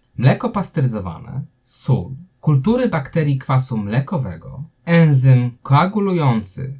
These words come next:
podpuszczka mikrobiologiczna, kultury pleśniowe, mieszanka chili w składzie:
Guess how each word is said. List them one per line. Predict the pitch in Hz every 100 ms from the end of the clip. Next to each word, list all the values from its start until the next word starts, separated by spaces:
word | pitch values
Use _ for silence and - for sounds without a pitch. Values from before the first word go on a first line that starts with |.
| _
podpuszczka | 127 127 - 131 - - 104 85
mikrobiologiczna, | 101 131 131 202 175 123 95 135 - 160 139 160 _ _
kultury | 220 202 196 160 131
pleśniowe, | 110 92 - 90 87 82 170 - _ -
mieszanka | 127 131 180 208 214 196
chili | - 202 131 - -
w | -
składzie: | - - 160 180 160 127 147 127